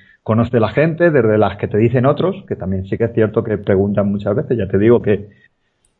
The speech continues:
igual que yo digo a alguna gente, pues también me han dicho,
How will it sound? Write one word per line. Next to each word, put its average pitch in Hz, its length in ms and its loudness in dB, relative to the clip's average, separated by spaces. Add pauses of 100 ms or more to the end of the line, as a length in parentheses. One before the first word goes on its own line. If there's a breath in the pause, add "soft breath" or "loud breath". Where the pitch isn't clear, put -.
(260)
igual 95 380 0
que 98 120 0
yo 101 120 4
digo 101 760 2
a 107 140 4
alguna 107 380 0
gente, 127 260 -2
pues - 220 -12
también 101 260 -2
me 104 60 0
han 107 100 0
dicho, 143 340 0